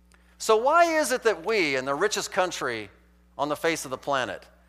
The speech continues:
continue forever to pursue more and more and more wealth? You ever ask yourself that question? I mean, we buy more toys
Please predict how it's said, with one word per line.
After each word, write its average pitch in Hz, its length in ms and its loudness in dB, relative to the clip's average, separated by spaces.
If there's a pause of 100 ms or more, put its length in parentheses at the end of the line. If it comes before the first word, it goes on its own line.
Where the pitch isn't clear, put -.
(260)
continue 220 720 -4
forever 165 840 0
to 165 140 -4
pursue 175 480 -4
more 160 640 2 (180)
and 147 200 -2
more 156 580 2 (200)
and 147 180 -2
more 160 280 0
wealth? 127 460 -2 (480)
You 147 80 -6
ever 180 120 0
ask 185 160 2
yourself 185 220 -2
that 180 160 0
question? 180 360 -4 (1600)
I 156 100 0
mean, 180 160 0
we 180 120 2
buy 170 300 6
more 185 280 2
toys 190 600 -2